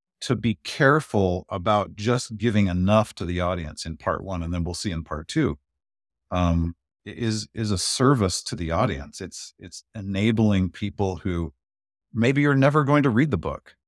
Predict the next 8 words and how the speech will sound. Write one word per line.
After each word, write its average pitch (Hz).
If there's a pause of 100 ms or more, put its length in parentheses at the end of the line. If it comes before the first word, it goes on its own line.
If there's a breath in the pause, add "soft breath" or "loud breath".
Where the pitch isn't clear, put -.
to 104
be 101
able 101
to 92
feel 107
the 92
experience. 87
And 87